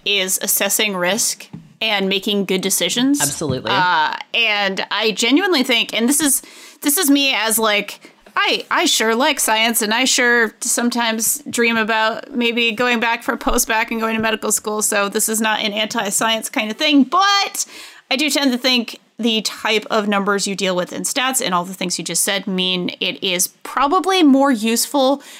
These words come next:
Speaker 1: for most adults who are not in a, like, a science field, uh,
Speaker 2: Yeah.
Speaker 1: on a daily basis, for sure.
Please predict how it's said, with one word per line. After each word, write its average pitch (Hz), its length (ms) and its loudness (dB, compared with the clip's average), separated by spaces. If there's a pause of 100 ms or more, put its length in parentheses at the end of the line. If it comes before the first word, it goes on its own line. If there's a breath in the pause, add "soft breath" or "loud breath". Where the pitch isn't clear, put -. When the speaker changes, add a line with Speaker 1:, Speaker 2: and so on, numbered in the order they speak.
(120 loud breath)
Speaker 1:
for 247 180 2
most 220 680 2
adults 349 440 2
who 285 80 4
are 240 100 4
not 208 260 2
in 202 120 -2
a, 185 400 0
like, 185 200 -2
a 175 60 -2
science 175 460 -2
field, - 520 -6 (360 soft breath)
uh, 180 120 -2
Speaker 2:
Yeah. 160 200 2
Speaker 1:
on 190 80 0
a 175 80 0
daily 156 360 -4
basis, - 540 -6
for - 180 -10
sure. - 400 -6